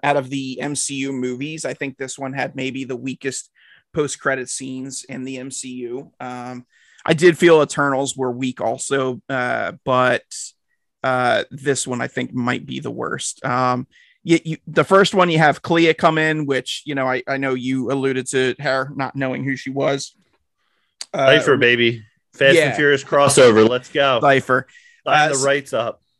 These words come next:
Speaker 1: so Clea in, in the comics is Doctor Strange's true love. Uh, you know, she's, she's the one, uh, that is side by side with them and all this stuff.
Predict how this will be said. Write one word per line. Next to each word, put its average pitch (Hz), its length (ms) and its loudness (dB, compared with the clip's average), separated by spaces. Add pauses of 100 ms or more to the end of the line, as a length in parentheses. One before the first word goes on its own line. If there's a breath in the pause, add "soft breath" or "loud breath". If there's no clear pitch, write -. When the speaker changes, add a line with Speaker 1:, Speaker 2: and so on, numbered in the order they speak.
(140)
Speaker 1:
so 165 240 4
Clea 196 560 8
in, 175 320 0
in 165 180 -2
the 165 80 2
comics 160 520 0
is 139 340 -8
Doctor 143 320 -2
Strange's 127 580 -4
true 202 320 2
love. 180 480 6
Uh, 143 120 4
you 127 260 -2
know, 131 120 -2
she's, 139 520 -8
she's 135 400 -10
the 131 80 -10
one, 127 460 -8 (200)
uh, 127 380 -12
that 123 180 -12
is 127 160 -16
side 107 240 -10
by - 80 -20
side 135 320 -6
with 135 160 -16
them 135 220 -8
and - 100 -12
all - 160 -16
this - 180 -12
stuff. 131 380 -2